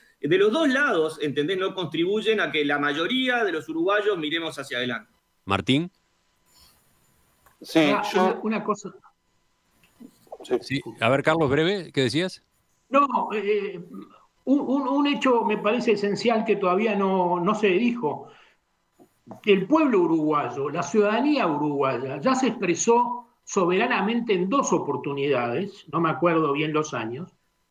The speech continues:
Speaker 4: y quiso y dijo con una mayoría relativamente importante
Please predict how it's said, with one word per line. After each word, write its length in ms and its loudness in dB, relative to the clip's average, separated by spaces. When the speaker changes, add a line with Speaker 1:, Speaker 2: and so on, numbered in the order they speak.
Speaker 4:
y 260 4
quiso 800 0
y 140 0
dijo 720 0
con 140 0
una 120 0
mayoría 680 0
relativamente 720 0
importante 800 -4